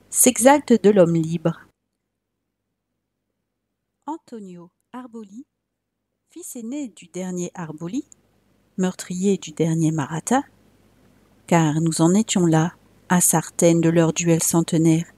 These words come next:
s'étant payé l'automne dernier, la peau buffletée de l'une de ces autorités ambulantes,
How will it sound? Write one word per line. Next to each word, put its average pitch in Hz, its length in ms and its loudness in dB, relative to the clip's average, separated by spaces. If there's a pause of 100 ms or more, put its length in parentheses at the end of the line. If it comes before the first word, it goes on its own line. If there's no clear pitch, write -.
(760)
s'étant 311 400 6
payé 233 320 -2
l'automne 185 420 -2
dernier, 190 460 -4 (680)
la 190 140 2
peau 262 240 2
buffletée 196 580 2
de 196 120 2
l'une 180 320 2
de 175 100 0
ces 175 260 -2
autorités 175 600 0
ambulantes, 175 640 0